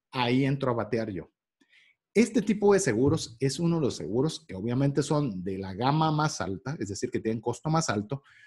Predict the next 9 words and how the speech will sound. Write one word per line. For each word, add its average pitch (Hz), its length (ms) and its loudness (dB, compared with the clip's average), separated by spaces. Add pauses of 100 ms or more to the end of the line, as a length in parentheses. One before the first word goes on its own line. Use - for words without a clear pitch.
porque - 200 -10
tienen 180 240 4
acceso 156 420 0
a 175 60 -2
la 160 60 0
mayor 113 360 0
cantidad 143 320 -2
de 98 80 4
hospitales. 139 720 -2